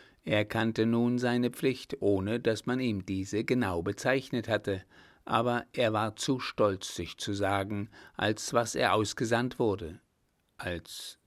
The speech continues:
Spion. Am Abende besuchte er das Kaffeehaus und fand den Baron bereits sein erwartend.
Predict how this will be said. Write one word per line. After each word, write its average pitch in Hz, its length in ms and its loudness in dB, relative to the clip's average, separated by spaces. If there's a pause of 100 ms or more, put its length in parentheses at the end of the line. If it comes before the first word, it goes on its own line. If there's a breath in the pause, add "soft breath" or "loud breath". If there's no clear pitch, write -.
Spion. 107 680 0 (1400 loud breath)
Am 113 160 4
Abende 123 580 4
besuchte 107 560 0
er 101 140 0
das 101 180 -2
Kaffeehaus 110 800 0 (240 loud breath)
und 165 220 -2
fand - 440 -6
den 101 200 0
Baron 101 460 2
bereits 113 420 0
sein 127 180 0
erwartend. 95 680 -2